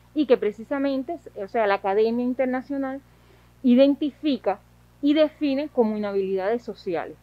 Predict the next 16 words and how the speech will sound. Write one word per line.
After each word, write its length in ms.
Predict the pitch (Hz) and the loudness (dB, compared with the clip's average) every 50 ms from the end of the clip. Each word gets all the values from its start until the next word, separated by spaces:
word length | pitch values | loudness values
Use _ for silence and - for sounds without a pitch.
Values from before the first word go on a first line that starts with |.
| _ | _
Ante 400 | - 226 214 214 208 - 208 208 | -4 -4 -4 -2 -2 0 0 0
esta, 640 | 226 233 - 285 277 269 262 262 254 254 247 247 247 | 0 -2 -4 -6 -4 -4 -4 -6 -6 -6 -6 -8 -8
ante 400 | - - 233 226 233 - 226 220 | -8 -6 -6 -6 -4 -2 -2 -2
estos 480 | 233 240 - 294 277 277 254 247 240 233 | -4 -4 -4 -4 -2 -2 -2 -2 -2 -2
reclamos 400 | 240 220 - 240 247 269 277 247 | -4 -2 0 0 0 0 0 0
de 60 | 240 | 0
estos 180 | 247 - 277 | 0 -2 -4
organismos 460 | 254 254 233 220 214 226 247 269 269 254 | -2 -2 -2 -4 -4 -4 -4 -4 -4 -4
internacionales 840 | 247 240 - 220 202 196 202 - 208 190 208 202 202 202 202 214 - _ _ _ _ _ - - _ _ _ - - _ _ _ - | -6 -4 -4 -6 -6 -6 -10 -12 -12 -10 -8 -8 -8 -8 -10 -12 -12 _ _ _ _ _ -20 -20 _ _ _ -20 -20 _ _ _ 4
por 160 | - 220 214 | 6 6 6
señalar 540 | 214 - 226 220 214 208 208 220 226 240 247 | 4 2 -2 0 0 2 4 4 6 6 4
o 60 | 247 | 4
por 120 | 240 214 196 | 4 2 0
lograr 440 | 196 196 185 190 208 220 226 240 240 - _ _ _ | 2 2 2 2 2 2 2 0 -2 -8 _ _ _
competencias 640 | - 226 208 196 214 190 208 233 247 - 311 262 - | -4 -2 -2 -2 -4 -4 -2 -4 -4 -2 -4 -4 -4
críticas, 480 | - 285 269 254 202 196 180 - 165 | -4 -2 -2 -2 -2 -2 -4 -6 -8